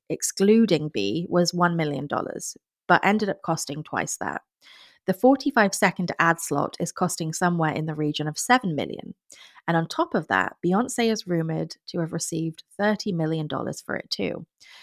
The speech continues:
So if Verizon customers are wondering why their fees are so high, dot, dot, dot." So I thought that was interesting. I was like, "Oh, Beyonce's doing a Verizon ad.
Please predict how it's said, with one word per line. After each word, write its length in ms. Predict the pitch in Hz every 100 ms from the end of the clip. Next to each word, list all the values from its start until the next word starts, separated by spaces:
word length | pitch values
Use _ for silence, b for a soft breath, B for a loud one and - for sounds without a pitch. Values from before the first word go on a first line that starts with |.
| B -
So 200 | 190 185
if 140 | 190
Verizon 480 | 196 196 240 240 226
customers 420 | 180 - 160 151
are 80 | 151
wondering 360 | 147 143 135 139
why 140 | -
their 160 | - 151
fees 380 | - 320 247 160
are 60 | -
so 320 | - - -
high, 320 | - 87 220 277 381 - -
dot, 200 | - -
dot, 180 | -
dot." 260 | 226 160 - 156 _ - - - - - - - - _ - _ - - _ _ _ _ _ b b
So 100 | 285
I 60 | 277
thought 200 | 392 349
that 120 | 262
was 120 | 240
interesting. 440 | 196 185 165 180
I 20 | 175
was 100 | 202
like, 100 | 214
"Oh, 260 | 302 427 -
Beyonce's 340 | 226 311 277
doing 220 | 196 185 180
a 60 |
Verizon 520 | 160 156 202 403 202
ad. 340 | 135 120 -